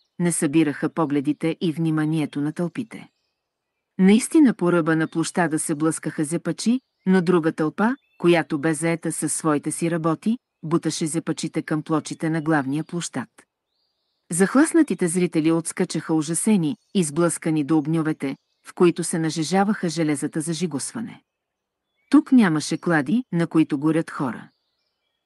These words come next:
Българите бележеха с нажежени железа, режеха носове и уши, бичуваха с вериги. И почти един до друг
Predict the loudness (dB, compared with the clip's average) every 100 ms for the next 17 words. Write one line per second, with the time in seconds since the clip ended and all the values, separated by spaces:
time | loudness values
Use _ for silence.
0 | _ 2 2 4 0 0 -2 0 0 0
1 | 0 0 -2 0 -2 0 -2 -2 -6 -6
2 | -14 _ _ _ _ _ _ _ _ _
3 | _ _ _ _ _ _ _ _ _ _
4 | _ 0 2 4 2 0 -2 0 0 2
5 | 0 0 0 -2 -2 0 2 4 2 2
6 | 0 0 -2 _ -4 -4 0 0 0 -2
7 | -4 0 0 0 -4 -16 _ _ _ _
8 | _ _ _ _ -2 -2 -2 -4 0 2
9 | 4 4 4 2 -2